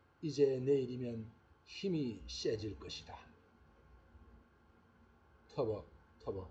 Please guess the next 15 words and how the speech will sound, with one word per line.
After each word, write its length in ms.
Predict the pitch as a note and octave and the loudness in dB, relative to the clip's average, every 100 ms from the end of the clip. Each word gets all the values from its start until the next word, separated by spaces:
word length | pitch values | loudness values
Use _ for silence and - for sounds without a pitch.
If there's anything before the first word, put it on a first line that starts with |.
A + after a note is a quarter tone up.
| - - - - - - - - - - | -16 -20 -20 -20 -20 -20 -20 -20 -20 -2
걸어가는 680 | - D#3 C#3+ C3 C3 B2+ A#2+ | 8 12 12 10 2 -2 -2
등굣길 720 | B2 A#2+ A2+ - A#2+ G#2+ G2+ - - - - - | -2 -2 -4 -4 -4 -4 -8 -18 -20 -20 -20 -2
발걸음이 720 | C3 C3 B2 D#3+ F#3+ F3 D3+ B2+ - - - | 0 0 2 2 2 0 -6 -10 -20 -20 -8
무겁다. 680 | A#2 G#2 F2 - - F#2+ - - - - - - - - - | -4 -2 -2 -6 -8 -12 -12 -20 -20 -20 -20 -20 -20 -20 -14
이상하다. 600 | A2+ G2+ G2 F2+ F2+ F2 E2+ - - - _ - - | -10 -8 -8 -8 -12 -16 -18 -20 -20 -20 _ -20 -20
선생님이 800 | - - C3+ C3+ C3 B2 A#2+ A2+ - - - - - | -8 -2 0 0 -2 -2 -2 -6 -8 -20 -20 -20 6
거짓말을 600 | C#3 B2+ C#3+ D#3 D#3+ A#2+ | 6 8 4 4 4 2
하셨나? 560 | A2+ A2+ F#2+ F#2+ F#2+ - - - - - - - - - - - | -2 -6 -6 -6 -8 -12 -20 -20 -20 -20 -20 -20 -20 -20 -20 -12
아니야. 360 | - G2 F#2 E2+ D#2+ - - - - - - - - | -6 -4 -4 -8 -10 -14 -20 -20 -20 -20 -20 -20 -4
너무 340 | C3+ C#3+ D3 D3 | 6 8 8 6
작아서 480 | B2 A2+ A#2+ B2 | 2 -2 -4 -6
그래. 260 | G#2 F2+ E2+ - - - - - - - - - - - - | -6 -6 -8 -12 -16 -20 -20 -20 -20 -20 -20 -20 -20 -20 2
오늘도 520 | C#3+ D3 C#3+ C#3+ C3+ | 6 8 8 8 8
집에 260 | - C#3+ C3 | 6 2 2
가서 480 | A#2+ - B2 A2+ | 0 -2 -4 -4